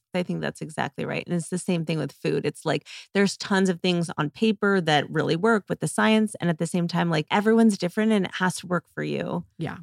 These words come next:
Speaker 1: But I love your method and I've been doing it and it changes your body, especially to me, the arms. It's, the
Speaker 2: Mm.
Speaker 1: arms are really fun.
Speaker 2: <laughs>
Speaker 1: So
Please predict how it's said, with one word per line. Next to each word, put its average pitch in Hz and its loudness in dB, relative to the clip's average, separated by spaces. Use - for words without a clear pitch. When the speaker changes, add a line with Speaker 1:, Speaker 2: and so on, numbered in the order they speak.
Speaker 1:
But 190 4
I 185 6
love 175 4
your 175 2
method 151 2
and 147 -2
I've 139 -4
been 147 -6
doing 147 -4
it 143 -2
and 151 0
it 151 -4
changes 233 2
your 190 2
body, 151 2
especially 214 0
to - -4
me, 170 0
the 160 -6
arms. 214 0
It's, - -8
the 180 0
Speaker 2:
Mm. - 4
Speaker 1:
arms 170 0
are 156 0
really - -4
fun. - -6
Speaker 2:
<laughs> - -20
Speaker 1:
So 302 2